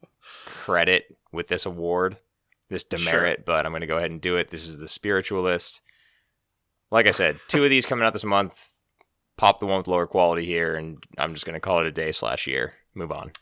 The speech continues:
Speaker 2: It's an interesting pick because, uh, I myself chose the other of the two sleep
Speaker 1: <laughs>
Speaker 2: paralysis movies coming out this month.
Speaker 1: A to Z horror dot com
Speaker 2: Uh, the other one being
Speaker 1: does not advocate sleep paralysis themed horror.
Speaker 2: <laughs> I picked, uh, Slumber is the other,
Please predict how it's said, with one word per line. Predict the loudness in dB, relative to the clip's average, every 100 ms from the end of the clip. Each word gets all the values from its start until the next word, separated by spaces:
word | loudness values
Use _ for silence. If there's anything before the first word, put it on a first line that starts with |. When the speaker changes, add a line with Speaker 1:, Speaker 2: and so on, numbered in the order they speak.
| -4
Speaker 2:
It's | 0
an | 0
interesting | 0 -2 -4 -4
pick | -2 -2 -2
because, | 0 2 4
uh, | 2 4
I | 6
myself | 6 6 8 6 4 -4
chose | -2 2 2 2
the | 4
other | 6 6 2
of | -2 -6
the | -4
two | -2 0
sleep | 2 4 4
Speaker 1:
<laughs> | 4
Speaker 2:
paralysis | 2 2 2 0 -6
movies | -6 -6 -6 -2
coming | -2 -2
out | -6 -6
this | -12
month. | -8 -2 2
Speaker 1:
A | 2
to |
Z | 2 4
horror | 6
dot | 8
com | 10
Speaker 2:
Uh, |
the | 8
other | 8
one | 6
being | 4
Speaker 1:
does | 0 0
not | 6 6 6
advocate | 6 4 2 -4 -4 -2
sleep | -2 -4 -2
paralysis | 2 2 2 -2
themed | -8 -10 -6
horror. | -4 -2 -4 -10 _ _ _ _ _ _
Speaker 2:
<laughs> | -2 4 2 2 -10 -10 -14 -12 -2
I | 0
picked, | 2 0 2
uh, | 2
Slumber | 2 2 0 0 -4 -8
is | -8 -2
the | 0
other, | 2 0